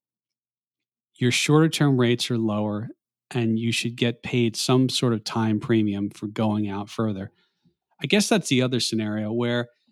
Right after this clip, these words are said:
you know, Jay, let's say we stay around four and a half or five or four.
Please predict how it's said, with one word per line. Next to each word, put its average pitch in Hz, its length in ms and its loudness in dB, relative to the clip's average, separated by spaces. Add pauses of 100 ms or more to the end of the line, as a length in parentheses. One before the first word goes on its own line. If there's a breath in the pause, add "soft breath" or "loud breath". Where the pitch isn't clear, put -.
(240)
you 180 80 0
know, 143 80 2
Jay, 151 240 2
let's 151 240 -2
say 131 640 2 (720)
we 127 100 0
stay 170 380 2
around 117 720 0
four 120 240 2
and 120 80 4
a 117 60 0
half 110 500 -4 (140)
or 113 100 -6
five 110 540 -2
or 104 100 -8
four. 110 480 -2